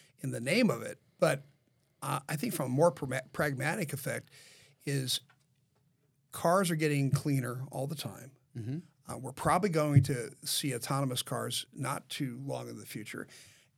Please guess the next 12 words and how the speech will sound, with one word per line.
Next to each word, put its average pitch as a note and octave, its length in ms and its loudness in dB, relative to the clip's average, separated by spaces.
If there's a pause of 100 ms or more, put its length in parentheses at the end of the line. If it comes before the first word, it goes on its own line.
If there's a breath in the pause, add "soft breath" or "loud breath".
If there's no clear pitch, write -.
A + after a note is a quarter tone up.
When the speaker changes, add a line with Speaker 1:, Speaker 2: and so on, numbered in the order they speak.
Speaker 1:
At A3 180 2
that D4+ 180 2
point, F#3 300 -2 (260)
everything G#3 340 0
changes. D3 680 -4 (140)
Uh, B2 220 -4 (340)
i-, D#3 140 -8
if D3 120 -6
you G#3+ 80 4
have G#3+ 100 4
autonomous F3 460 0
cars, C#3 400 -2